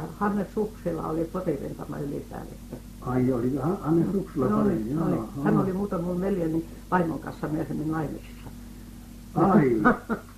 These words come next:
Speaker 2: Ai, ai, veljen, ö,
Speaker 1: Ö,
Speaker 2: nimi
Speaker 1: veljen,
Speaker 2: myö-, myö-,
Speaker 1: niin,
Speaker 2: myö-
Speaker 1: mun veljeni Lappeentti Lahdessa. Hän
Speaker 2: Ai,
Speaker 1: oli
Speaker 2: ai,
Speaker 1: veljen
Speaker 2: jaha.
Speaker 1: vaimon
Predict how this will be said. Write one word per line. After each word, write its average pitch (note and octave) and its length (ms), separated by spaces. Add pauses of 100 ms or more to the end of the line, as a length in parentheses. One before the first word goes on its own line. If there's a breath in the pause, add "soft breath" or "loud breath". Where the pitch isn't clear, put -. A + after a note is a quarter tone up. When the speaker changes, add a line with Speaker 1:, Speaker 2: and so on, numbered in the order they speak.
(380)
Speaker 2:
Ai, D3+ 260
ai, C3+ 180
veljen, C3+ 380 (300)
ö, - 40
Speaker 1:
Ö, - 40
Speaker 2:
nimi - 120
Speaker 1:
veljen, E3+ 280
Speaker 2:
myö-, C3+ 360
myö-, A3+ 200
Speaker 1:
niin, G#3 180
Speaker 2:
myö- F3+ 40
Speaker 1:
mun F#3 180
veljeni F3 340
Lappeentti E3 460
Lahdessa. - 520 (240)
Hän C#3 120
Speaker 2:
Ai, - 60
Speaker 1:
oli - 140
Speaker 2:
ai, C3 140
Speaker 1:
veljen C3 180
Speaker 2:
jaha. B2+ 220
Speaker 1:
vaimon D3+ 240